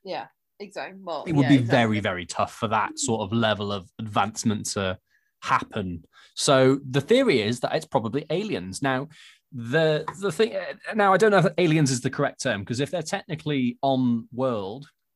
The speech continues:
Speaker 2: so they're some sort of underwater humanoid species,
Speaker 1: But the
Speaker 2: then
Speaker 1: Atlantis theory comes in though, doesn't it? So
Speaker 2: Yeah,
Speaker 1: the
Speaker 2: this is where,
Speaker 1: multiple,
Speaker 2: this is quite
Speaker 1: there's,
Speaker 2: interesting,
Speaker 1: like,
Speaker 2: 'cause this
Speaker 1: three
Speaker 2: is
Speaker 1: or four
Speaker 2: where
Speaker 1: theories all come together.
Speaker 2: Atlant-, yes, it, which is really interesting. So which actually gives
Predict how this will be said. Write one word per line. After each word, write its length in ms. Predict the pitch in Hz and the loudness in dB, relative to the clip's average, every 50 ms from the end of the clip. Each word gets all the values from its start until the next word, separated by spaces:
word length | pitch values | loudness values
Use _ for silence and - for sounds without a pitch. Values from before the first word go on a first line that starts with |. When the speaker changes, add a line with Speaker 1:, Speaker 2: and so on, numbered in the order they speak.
| _ _ - - - | _ _ -20 -14 -6
Speaker 2:
so 200 | - 131 123 117 | -2 -2 0 0
they're 140 | 110 113 110 | 0 0 0
some 180 | - 135 123 | 0 0 0
sort 180 | 117 - 139 135 | 0 -2 -2 -4
of 140 | 113 - - | -4 -4 -2
underwater 560 | 135 131 127 123 113 117 123 120 117 - 117 | 0 0 0 0 0 -2 -2 -4 -4 -6 -10
humanoid 500 | 101 - 135 127 123 117 117 113 104 - | -8 -4 -2 -2 -2 -2 -2 -4 -6 -8
species, 720 | - - 101 101 101 - - 101 98 101 104 98 - - - - - - - - - - - | -10 -10 -12 -12 -12 -12 -10 -10 -8 -8 -8 -10 -10 -12 -14 -20 -20 -20 -20 -20 -16 -10 -6
Speaker 1:
But 120 | 123 113 | -4 -4
the 60 | 107 117 | -2 2
Speaker 2:
then 360 | 143 165 170 175 170 170 170 | 4 6 6 6 6 4 4
Speaker 1:
Atlantis 240 | 170 180 208 220 - _ _ _ _ _ - | 4 2 2 -2 -4 _ _ _ _ _ -12
theory 260 | 180 165 165 160 156 | -10 -10 -10 -12 -14
comes 220 | - 165 156 160 147 | -14 -18 -16 -16 -16
in 120 | 143 139 | -16 -16
though, 140 | 135 135 135 - | -16 -18 -18 -20
doesn't 160 | 165 170 160 | -20 -20 -20
it? 80 | 120 | -20
So 320 | - _ _ _ - - 147 | -20 _ _ _ -2 2 4
Speaker 2:
Yeah, 200 | 196 220 220 165 | 6 6 6 6
Speaker 1:
the 60 | 139 | 4
Speaker 2:
this 140 | 160 180 208 | 2 2 2
is 120 | 226 - | 2 4
where, 220 | - 135 113 113 113 | 4 4 6 6 4
Speaker 1:
multiple, 100 | 117 - | 4 2
Speaker 2:
this 160 | 190 160 - | 2 0 0
is 80 | 180 | 0
quite 160 | - - 156 165 | 2 0 0 2
Speaker 1:
there's, 140 | 175 190 | 2 0
Speaker 2:
interesting, 320 | 233 - - - 247 - 104 | 0 -2 -2 -2 -4 -6 -4
Speaker 1:
like, 40 | 104 | -2
Speaker 2:
'cause 60 | 147 | -2
this 120 | 165 147 - | 0 2 2
Speaker 1:
three 60 | 196 | 2
Speaker 2:
is 40 | 165 | 4
Speaker 1:
or 0 | |
four 260 | 180 151 131 123 - - | 4 4 4 4 0 -4
Speaker 2:
where 160 | 254 247 233 | -4 -4 -4
Speaker 1:
theories 160 | 226 220 190 - _ _ - | -4 -4 -8 -12 _ _ -12
all 160 | 208 202 196 196 | -10 -10 -10 -10
come 240 | - - 202 202 | -10 -14 -14 -14
together. 360 | 190 - 190 - 190 208 202 - | -14 -14 -10 -6 -6 -6 -2 0
Speaker 2:
Atlant-, 380 | 156 160 151 143 156 196 214 214 | -2 0 2 2 2 2 2 2
yes, 400 | 165 202 269 220 135 - - - | 2 2 2 2 0 -4 -6 -8
it, 160 | - 185 - 175 | -8 -8 -8 -6
which 200 | 190 202 - 208 | -6 -4 -2 -2
is 120 | 196 175 | 0 0
really 340 | 156 160 165 151 147 143 156 | 2 2 2 4 4 2 0
interesting. 380 | 165 151 - 139 - - 127 | 0 -2 -4 -4 -4 -4 -6
So 80 | 117 147 | -4 -6
which 120 | 156 151 - | -6 -6 -4
actually 340 | 175 190 - 208 - 226 208 | -4 -4 -4 -4 -6 -8 -8
gives 500 | 165 156 180 160 156 156 - - - - | -4 -2 -2 -2 -2 -4 -6 -8 -12 -14